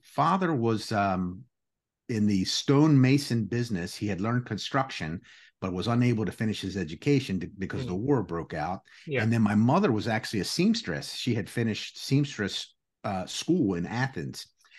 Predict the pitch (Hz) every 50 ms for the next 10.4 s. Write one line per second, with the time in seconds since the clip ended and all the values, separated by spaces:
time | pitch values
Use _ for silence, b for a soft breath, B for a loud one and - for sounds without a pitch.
0 | B B B 135 147 160 170 165 160 147 143 135 127 123 139 123 117 107 - 180
1 | 196 165 127 120 117 127 139 139 139 127 120 104 113 123 127 131 - 131 120 110
2 | 110 85 95 104 101 98 95 95 101 - 135 110 110 - - 170 165 156 - -
3 | - 110 98 98 101 107 110 104 95 - - - 185 185 - - 98 92 87 107
4 | 123 - - _ _ _ _ _ _ _ - - 127 135 135 131 131 123 117 113
5 | 104 139 139 147 160 160 139 123 117 - 117 117 117 - - 120 117 - 113 113
6 | 110 113 110 98 113 104 98 107 113 107 107 - 160 165 165 143 120 123 127 131
7 | 175 180 135 92 65 62 - - _ _ _ _ _ _ _ _ _ _ _ _
8 | _ _ _ - 143 127 117 120 117 120 120 113 113 110 113 135 139 113 104 127
9 | 156 170 160 - - 165 160 - 147 151 156 160 151 123 117 123 131 127 - -
10 | - 127 123 123 123 127 147 147